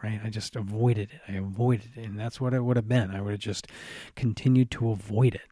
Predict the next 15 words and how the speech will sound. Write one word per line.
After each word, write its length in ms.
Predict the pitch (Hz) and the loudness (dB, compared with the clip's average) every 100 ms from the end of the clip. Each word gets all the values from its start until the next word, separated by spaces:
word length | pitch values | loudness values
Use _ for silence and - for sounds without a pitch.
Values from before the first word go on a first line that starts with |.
| - | -6
I 60 | |
would 80 | 110 | -4
have 80 | 113 | -4
continued 560 | 113 107 - 135 135 | -6 -4 4 8 8
to 160 | - 117 | 6 0
avoid 520 | 107 101 107 113 110 | 0 -2 0 0 0
what 120 | 110 | -4
the 80 | - | -8
fuck 340 | - - 117 - | -10 -6 -4 0
was 120 | 113 | 0
going 320 | 110 117 110 | 0 -2 -2
on 180 | 110 113 | 0 0
inside 460 | 110 - 113 127 | 0 -4 -4 -4
of 120 | 107 107 | -4 -8
me. 260 | 107 123 | -14 -16